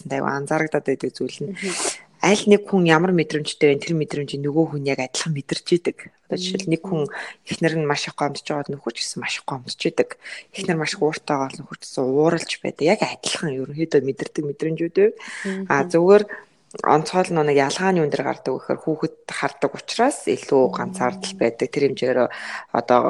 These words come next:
Speaker 1: одоо гомдол нь ихэвчлэн би ганцаараа байж таа гэдэг дээр төвлөрсөн байдаг бол эрэгтэй хүнийх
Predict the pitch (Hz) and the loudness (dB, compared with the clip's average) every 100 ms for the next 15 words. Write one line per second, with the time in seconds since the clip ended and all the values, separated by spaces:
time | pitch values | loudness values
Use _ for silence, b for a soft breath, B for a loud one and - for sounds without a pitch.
0 | 127 - - - 143 147 - - 175 135 | 2 2 -2 0 0 0 0 2 2 0
1 | - - - 131 143 - 135 180 170 156 | -8 -8 -6 0 0 0 -2 2 4 6
2 | 120 117 - 117 113 131 - 131 - 139 | 4 2 -2 -4 -2 -6 -6 -8 -8 -4
3 | - 160 - 170 135 - - 220 - B | -4 -4 -4 -2 -2 -2 0 0 -2 B
4 | B _ - 147 - 190 170 160 147 143 | B _ -4 -4 4 4 4 2 0 -2